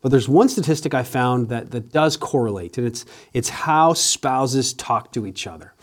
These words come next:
So a study was done on newlyweds, uh, those who endured versus those who didn't, and there was a correlation where for those who endured, uh, decades later, um, that five out of every one hundred comments made about each other were put down. So five out of,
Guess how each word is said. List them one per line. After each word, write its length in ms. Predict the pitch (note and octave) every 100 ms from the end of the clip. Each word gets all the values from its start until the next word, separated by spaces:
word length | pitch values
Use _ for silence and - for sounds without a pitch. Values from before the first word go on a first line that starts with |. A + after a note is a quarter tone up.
| - - -
So 160 | -
a 40 | A#2
study 280 | - E3
was 140 | F#3 C#3+
done 220 | D3 C#3+
on 260 | B2+ A#2 C3
newlyweds, 680 | D#3+ E3 D3+ D3 C#3+ - - - -
uh, 40 |
those 220 | A2 C3+ -
who 80 |
endured 460 | B2 A2+ D3 D3 C3+
versus 340 | A#2+ A#2+ A2
those 240 | G2+ B2 B2
who 80 | G#2+
didn't, 400 | - C#3 C#3+ C3 - -
and 80 | A#2+
there 60 | A#2+
was 100 | B2
a 60 |
correlation 680 | - A3+ A3+ D3+ C#3 D3 C3
where 180 | B2 B2
for 160 | C3+
those 280 | B2+ F3 F#3
who 140 | G3+
endured, 580 | F3+ C3 C3 G#2+ G#2+ C#3+ - _ -
uh, 280 | G#2+ G#2+ - - A#2+
decades 520 | D3 D3+ - D#3+ C3
later, 320 | A#2 F#2+ F2 - - - -
um, 240 | A2 G#2+
that 120 | G#2 -
five 480 | - D#3 F3 A3 F#3
out 220 | D3+ C#3
of 80 | B2
every 480 | D3 D#3 D#3 E3+ D#3+
one 260 | B2+ C3
hundred 420 | A#2 D3 E3 E3+
comments 480 | - B2+ B2 B2 -
made 220 | A#2 B2
about 220 | C3+ C3 C3+
each 180 | C3+
other 180 | A2 G2+
were 140 | G2 G#2
put 260 | - G#2+
down. 200 | F#2 -
So 140 | - -
five 420 | - D3+ D#3+ E3+
out 100 | D#3
of, 120 | B2+